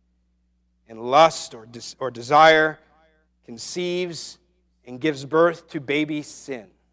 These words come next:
sin always brings death.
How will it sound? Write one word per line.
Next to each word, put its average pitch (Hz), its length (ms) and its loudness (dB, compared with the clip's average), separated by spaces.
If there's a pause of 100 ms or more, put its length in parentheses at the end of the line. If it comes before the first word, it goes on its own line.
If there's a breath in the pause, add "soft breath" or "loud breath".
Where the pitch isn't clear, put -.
(1400)
sin 143 600 -8 (360)
always 131 680 -4 (280)
brings 117 580 -14 (580)
death. - 360 -20